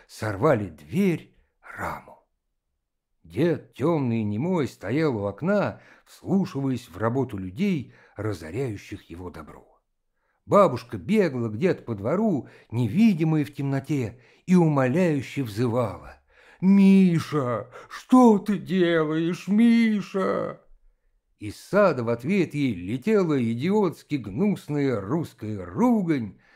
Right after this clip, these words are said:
смысл которой, должно быть, недоступен разуму и чувству скотов, изрыгающих её. За бабушкой не угнаться в эти часы,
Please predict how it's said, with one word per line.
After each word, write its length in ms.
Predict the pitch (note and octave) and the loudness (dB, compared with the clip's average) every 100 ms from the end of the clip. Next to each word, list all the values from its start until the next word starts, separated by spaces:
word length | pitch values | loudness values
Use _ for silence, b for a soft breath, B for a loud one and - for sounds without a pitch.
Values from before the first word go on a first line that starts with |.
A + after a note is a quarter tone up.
| b | b
смысл 520 | _ - B3 G3+ D#3 D3+ | _ 2 4 4 0 -4
которой, 460 | D#3 C#3+ G3+ E3 | -2 0 2 2
должно 420 | C3 C#3 A#2+ G#3 | 2 0 0 0
быть, 280 | F3+ C#3+ - b b | 2 0 -4 b b
недоступен 760 | - F#3 D#3 C3 - A3+ - A#2+ | 0 0 2 -2 0 0 2 -2
разуму 640 | A2 E3+ G#3 D#3 D#3 D3+ | 0 2 2 2 2 2
и 120 | C3 | 0
чувству 400 | B2+ F#3+ - C#3+ | -2 -4 -4 -8
скотов, 760 | C#3+ - C#3+ - F#3+ E3+ C#3 - b b b | -10 -8 -8 -2 4 4 4 -2 b b b
изрыгающих 920 | G#2 F#2 F#2 F2 G2 D#2+ - - - | -8 -8 -12 -8 -8 -8 -14 -20 -18
её. 420 | E2 D2+ D2+ C#2+ - _ _ _ _ _ _ _ _ _ _ - | -18 -16 -18 -20 -20 _ _ _ _ _ _ _ _ _ _ -14
За 280 | G2+ A#2 | -4 -4
бабушкой 680 | F#2+ C3 A3+ F#3 F3+ - F3+ | 0 4 6 6 2 2 2
не 180 | D3 C#3 | 2 4
угнаться 560 | C3+ A2 G2+ B2 - F#2+ | 2 0 0 -2 -4 -10
в 40 | |
эти 200 | F#2 - | -14 -16
часы, 400 | - - - - | -18 -18 -18 -20